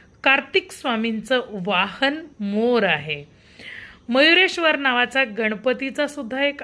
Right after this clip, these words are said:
अवतार झालेला आहे, त्यांना सुद्धा मोर प्रिय आहेत.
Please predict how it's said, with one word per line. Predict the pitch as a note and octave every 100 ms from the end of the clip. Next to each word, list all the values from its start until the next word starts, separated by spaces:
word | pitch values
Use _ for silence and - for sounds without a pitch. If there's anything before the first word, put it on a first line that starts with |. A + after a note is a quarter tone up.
| -
अवतार | F#3+ F#3+ G3+ G3+
झालेला | A3 G3 F3 E3+ F#3+ F3
आहे, | D3 D#3 D#3+ - - _ -
त्यांना | F#3+ F#3 G#3+
सुद्धा | G#3+ B3 F#3 A#3
मोर | C4 G#3+ G#3+
प्रिय | A3+ A3+ G#3+ G#3+ B3
आहेत. | E3+ D3+